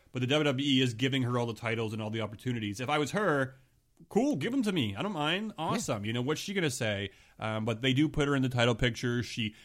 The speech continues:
Speaker 1: she'll come back in. She'll get, she'll come back in. She's already looking like she's, she's lining up in a match with Asuka. Um, we'll have to wait and see what happens. And, uh,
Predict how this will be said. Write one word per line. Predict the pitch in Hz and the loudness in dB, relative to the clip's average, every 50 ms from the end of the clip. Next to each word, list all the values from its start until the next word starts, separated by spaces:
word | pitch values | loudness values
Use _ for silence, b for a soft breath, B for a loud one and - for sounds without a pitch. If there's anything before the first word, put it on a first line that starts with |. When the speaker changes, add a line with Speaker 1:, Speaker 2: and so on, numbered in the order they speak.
| B B B | B B B
Speaker 1:
she'll | - - 127 120 | -6 -4 -2 -2
come | - - - 156 147 | -2 0 0 2 4
back | 147 143 139 131 151 | 4 4 2 2 2
in. | 147 131 135 135 127 | 2 4 4 2 2
She'll | 131 131 120 | 0 -2 -4
get, | 113 107 113 120 110 | -2 -2 -2 -4 -4
she'll | - 135 | -6 -6
come | - 135 127 | -4 0 2
back | 127 123 123 - | 2 2 2 2
in. | 123 120 123 | 0 0 0
She's | - 120 - | 0 -4 -6
already | - 175 160 147 151 147 147 143 139 | -2 0 2 4 4 4 4 4 4
looking | 135 135 139 135 135 151 | 4 2 0 0 -2 -4
like | 135 131 131 127 | -4 -4 -4 -4
she's, | 127 110 | -6 -8
she's | - - 127 113 120 117 | -6 -6 -4 -4 -2 -2
lining | 123 123 123 127 127 127 | 0 0 2 2 2 2
up | 127 123 - | 2 2 0
in | 123 | -2
a | 117 | -2
match | 113 113 113 113 113 - - | -2 -2 -4 -4 -6 -6 -8
with | 120 - - | -12 -12 -8
Asuka. | 110 110 110 110 - - - - 110 104 104 104 104 B B B B B B B B | -8 -6 -6 -6 -8 -6 -4 -2 0 0 0 -2 -4 B B B B B B B B
Um, | - 104 104 101 101 98 98 98 101 101 98 98 101 101 - - - | -6 -2 0 0 0 0 0 -2 -4 -4 -6 -6 -8 -8 -10 -10 -6
we'll | 131 123 120 | -2 0 2
have | 127 127 120 | 2 2 0
to | - 120 | 0 0
wait | 117 113 113 | -2 -2 -2
and | 107 107 | -2 -6
see | - - 117 | -6 -4 -4
what | 110 107 | -4 -4
happens. | 101 101 101 101 101 107 98 101 101 104 101 98 - - - - - | -4 -4 -4 -4 -4 -6 -6 -6 -6 -6 -6 -8 -10 -12 -12 -12 -10
And, | 104 104 101 101 98 101 98 98 101 - | -8 -6 -6 -4 -4 -4 -6 -6 -8 -10
uh, | 92 98 | -10 -12